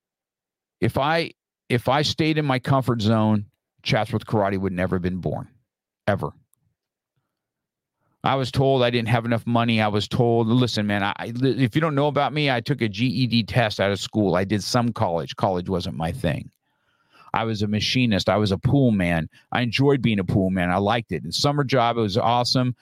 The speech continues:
The winter, it sucked, especially the winds of California.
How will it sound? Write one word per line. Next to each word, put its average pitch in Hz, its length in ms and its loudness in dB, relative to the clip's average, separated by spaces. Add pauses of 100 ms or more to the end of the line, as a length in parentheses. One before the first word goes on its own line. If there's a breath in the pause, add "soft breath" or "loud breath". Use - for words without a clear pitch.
(140)
The 101 80 2
winter, 117 340 4
it 90 100 -2
sucked, - 540 -2 (280)
especially 139 340 -2
the 107 100 2
winds 107 300 2
of 85 100 -8
California. 90 720 -2